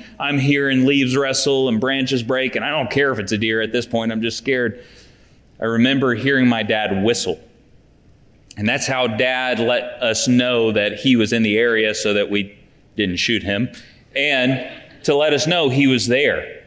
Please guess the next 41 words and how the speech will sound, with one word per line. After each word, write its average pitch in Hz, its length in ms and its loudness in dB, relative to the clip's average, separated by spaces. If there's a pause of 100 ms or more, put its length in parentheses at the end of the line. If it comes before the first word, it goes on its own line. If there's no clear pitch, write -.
And 123 120 -4
I 143 180 -2
tell 151 220 0
you 139 140 4
what, 131 220 0
I 127 160 -4
had 131 100 0
never 127 280 0
heard 123 240 0
a 120 40 -2
sound 123 360 -2
so 127 160 0
sweet 127 600 0
in 113 100 0
my 110 200 0
entire 110 480 -2
life. 101 440 -4 (420)
And 170 140 -2
it's 180 160 -2
so 240 220 0
funny 208 380 -2
how 156 280 0
the 139 120 -8
presence 190 480 -2
of 160 100 0
my 139 160 -2
dad, 120 760 -4 (440)
uh, 107 200 -2
took 196 240 -2
me 160 120 0
from 143 300 -2
being 139 320 2
scared 170 520 0
to 147 60 0
death 147 460 -2
to 143 220 0
being 135 400 2
this 123 260 0
avid 135 400 -2
hunter 131 540 0
who 117 360 0